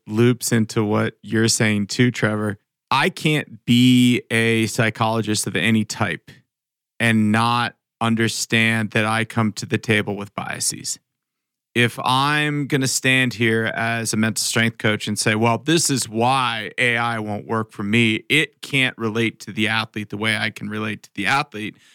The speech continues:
I still have to be able to say on the other side of that coin, I'm bringing bias to the table based on my past experience, past athletes' experiences, all those things that are altering how I'm writing a training plan.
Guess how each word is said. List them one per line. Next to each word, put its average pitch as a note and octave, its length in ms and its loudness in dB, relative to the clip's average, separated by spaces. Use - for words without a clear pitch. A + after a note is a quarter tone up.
I C3 80 0
still D3 260 0
have D3 200 0
to - 80 -4
be B2+ 140 4
able A#2+ 240 0
to A2 100 -4
say A#2 200 0
on A2+ 140 0
the G#2+ 100 -2
other D3 140 2
side A#2+ 220 2
of A2+ 60 0
that G#2+ 160 -4
coin, G#2+ 320 0
I'm C#3+ 260 2
bringing C3 360 4
bias C3 440 -2
to B2 120 -4
the A2 140 -6
table A2+ 800 -2
based A#2+ 220 2
on A2 80 2
my G2+ 120 -2
past C#3 420 -2
experience, B2+ 580 -2
past A2+ 340 -4
athletes' C3 460 -2
experiences, A#2 640 -2
all A#2 220 2
those C#3+ 320 0
things A2+ 380 -2
that A2+ 140 0
are A2 140 -4
altering A#2+ 520 0
how A2 240 -2
I'm G#2+ 180 -2
writing G#2+ 280 0
a F#2+ 60 -4
training F3+ 380 0
plan. - 260 -14